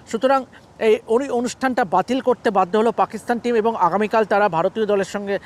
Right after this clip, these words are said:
উম, আর আগামীকাল তারা এখানে ছুটিয়ে অনুশীলন করবে ক্যান্টিয়াক পার্কে। উম, তবে, আহ, যেটা হলো যে ভারতীয় দলের বডি ল্যাঙ্গুয়েজ, যেটা প্র্যাকটিস থেকে দেখে মনে হলো যে বেশ ফুরফুরে,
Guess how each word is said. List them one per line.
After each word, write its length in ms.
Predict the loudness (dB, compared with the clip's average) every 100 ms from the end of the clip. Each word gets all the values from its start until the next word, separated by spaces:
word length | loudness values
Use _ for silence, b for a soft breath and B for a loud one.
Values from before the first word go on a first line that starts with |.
| B B -6
উম, 400 | -2 0 0 2
আর 200 | 2 2
আগামীকাল 480 | 2 0 0 0
তারা 240 | 2 2 2
এখানে 240 | 0 -4 -4
ছুটিয়ে 320 | -8 -2 0
অনুশীলন 440 | 0 -2 -6 -6 -2
করবে 260 | -2 -2
ক্যান্টিয়াক 420 | -2 -4 -2 -2 0
পার্কে। 360 | 0 0 -2 -4 B B B -2
উম, 340 | 0 0 -2 -2
তবে, 260 | 0 4 4
আহ, 360 | 2 2 2 0 B B -6
যেটা 320 | -2 2 4
হলো 220 | 4 2
যে 120 | 0 -2
ভারতীয় 560 | 0 0 -2 -2 0
দলের 280 | 2 4 4
বডি 280 | 2 0 2
ল্যাঙ্গুয়েজ, 400 | 0 0 0 -2
যেটা 140 | -4 -4
প্র্যাকটিস 400 | -2 -4 -6 -10
থেকে 220 | -6 -4
দেখে 220 | -2 -2
মনে 180 | -2 0
হলো 260 | 2 2 4
যে 200 | 2 0 B B B -2 0
বেশ 280 | 2 2 0
ফুরফুরে, 560 | -4 -4 -2 2 2